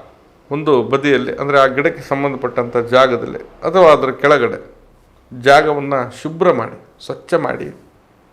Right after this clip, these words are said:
ಅಂದ್ರೆ ನೀವು ಕುಳಿತುಕೊಳ್ಳಿಕ್ಕೆ ಸ್ವಚ್ಛ ಮಾಡಿ, ಒಂದು ವೃತ್ತವನ್ನ ಹಾಕಿ. ಕೈಯಿಂದ ಒಂದು ಬಡಿಗೆಯಿಂದನೋ ಕಲ್ಲಿಂದನೋ ಒಂದು ವೃತ್ತ ಹಾಕಿ.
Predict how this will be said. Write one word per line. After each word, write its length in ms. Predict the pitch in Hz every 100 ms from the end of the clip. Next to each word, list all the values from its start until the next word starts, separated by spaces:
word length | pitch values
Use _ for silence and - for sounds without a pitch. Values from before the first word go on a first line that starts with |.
| _ _ _ _ _
ಅಂದ್ರೆ 220 | 147 156
ನೀವು 280 | 131 143 143
ಕುಳಿತುಕೊಳ್ಳಿಕ್ಕೆ 640 | 143 139 139 135 120 120 143
ಸ್ವಚ್ಛ 360 | - 120 -
ಮಾಡಿ, 380 | 139 117 107 147
ಒಂದು 300 | 135 143 156
ವೃತ್ತವನ್ನ 580 | 170 185 - 226 185 202 185 - - _ _ _ _ _ _ _ _ _ _ _ -
ಹಾಕಿ. 280 | 120 - - _ _ _ _ _ _ _ _
ಕೈಯಿಂದ 300 | 196 220 202
ಒಂದು 320 | 180 160 -
ಬಡಿಗೆಯಿಂದನೋ 880 | 98 147 147 139 131 135 143 - - _ _ _ _ _ -
ಕಲ್ಲಿಂದನೋ 500 | 139 127 127 143 147
ಒಂದು 240 | 131 123
ವೃತ್ತ 220 | 127 -
ಹಾಕಿ. 400 | 123 117 - -